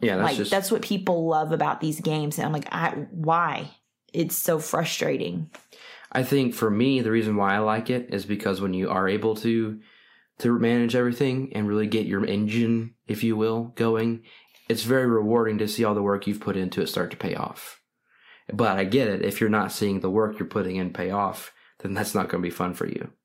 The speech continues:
Speaker 2: Mm-hmm.
Speaker 1: So.
Speaker 2: And so then you have to sit there through all those rounds going,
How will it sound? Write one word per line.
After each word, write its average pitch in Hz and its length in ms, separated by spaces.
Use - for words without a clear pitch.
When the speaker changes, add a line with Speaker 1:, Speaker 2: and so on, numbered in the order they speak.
Speaker 2:
Mm-hmm. 160 220
Speaker 1:
So. - 400
Speaker 2:
And 180 140
so 180 100
then 190 260
you 180 80
have 175 120
to 170 80
sit 202 260
there 165 200
through 165 240
all 165 240
those 170 240
rounds 165 580
going, 160 540